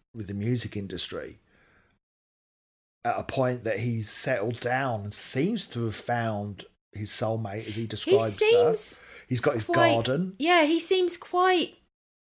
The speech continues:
Speaker 2: content and at, in a good place at the moment from the outside
Speaker 1: Yeah.
Speaker 2: and from me who doesn't know him at all,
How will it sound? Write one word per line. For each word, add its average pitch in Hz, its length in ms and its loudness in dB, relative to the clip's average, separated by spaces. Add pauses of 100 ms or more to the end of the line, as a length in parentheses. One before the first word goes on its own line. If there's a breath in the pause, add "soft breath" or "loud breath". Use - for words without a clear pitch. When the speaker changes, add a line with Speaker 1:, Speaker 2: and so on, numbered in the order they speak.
(280)
Speaker 2:
content 262 960 -2
and 208 340 -2 (800 soft breath)
at, - 200 2
in 262 140 6
a 247 60 8
good 220 280 2
place 233 680 2
at 190 120 4
the 202 80 2
moment 175 220 2
from 220 140 6
the 190 160 4
outside 175 580 4
Speaker 1:
Yeah. 190 60 0
Speaker 2:
and 170 100 -4
from 185 180 0
me 175 220 0
who 175 80 -4
doesn't 180 500 0 (840 soft breath)
know 170 320 2
him 170 460 -4 (640)
at 160 140 -2
all, 131 360 -4